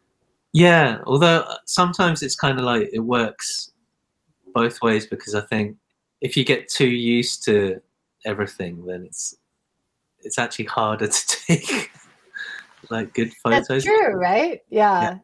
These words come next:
Speaker 2: Like being a local too, you stop seeing things with fresh eyes.
Speaker 1: Yeah.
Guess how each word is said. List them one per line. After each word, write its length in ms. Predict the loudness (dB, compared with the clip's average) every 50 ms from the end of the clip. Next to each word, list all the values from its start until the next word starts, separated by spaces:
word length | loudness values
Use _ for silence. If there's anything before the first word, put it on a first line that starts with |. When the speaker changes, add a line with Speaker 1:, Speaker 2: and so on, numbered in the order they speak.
| -2
Speaker 2:
Like 240 | 2 2 2 2 2
being 240 | 2 0 2 2 2
a 40 | 2
local 480 | 4 6 4 4 4 2 0 0 0
too, 220 | 0 -2 -2 -2 0
you 220 | 0 0 -2 -2
stop 400 | -2 0 2 4 4 4 2 -2
seeing 920 | -12 -14 -12 -10 -6 -4 -2 0 0 2 2 2 0 0 -2 -6 -8 -8 -12 _ _ _ _ _ _ _
things 420 | 2 4 4 4 4 0 -4 -2
with 240 | 0 0 0 0 0
fresh 380 | -4 -6 -2 0 0 0 0 -2
eyes. 560 | 0 2 2 2 0 0 -4 -10 -14 -18 -20 _ _ _ _ _ 0
Speaker 1:
Yeah. 480 | 2 4 4 4 2 0 0 -2 -6